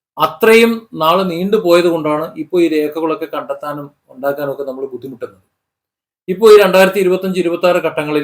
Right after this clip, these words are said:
ഇപ്പോൾ നമ്മൾ, ഏഹ്, എല്ലാവരും വോട്ടർ ലിസ്റ്റിൽ വന്നു കഴിഞ്ഞാൽ പിന്നെ ഒരു അഞ്ച് വർഷം, ആറ് വർഷമോ പത്ത് വർഷമോ ആയി കഴിഞ്ഞാൽ പിന്നെ നമുക്ക് രേഖ ഉണ്ടാക്കാൻ, നമ്മൾ അടുത്ത തലമുറയ്ക്ക് രേഖ ഉണ്ടാക്കാൻ പ്രയാസമൊന്നും ഉണ്ടാവില്ല.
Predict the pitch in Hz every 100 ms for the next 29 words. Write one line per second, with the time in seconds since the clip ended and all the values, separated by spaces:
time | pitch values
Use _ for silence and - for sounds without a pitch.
0 | - - 160 139 139 143 - - 139 143
1 | 160 190 165 127 _ 143 151 147 143 -
2 | 139 123 147 156 123 110 120 107 _ _
3 | _ _ _ _ _ _ _ _ _ -
4 | 240 247 233 202 208 202 202 185 185 180
5 | 180 175 175 165 170 151 151 151 147 151
6 | 156 151 147 151 143 151 151 139 135 127
7 | 131 135 131 170 160 139 135 139 135 127
8 | 123 135 135 135 120 120 127 127 _ 123
9 | 123 127 131 120 107 101 90 _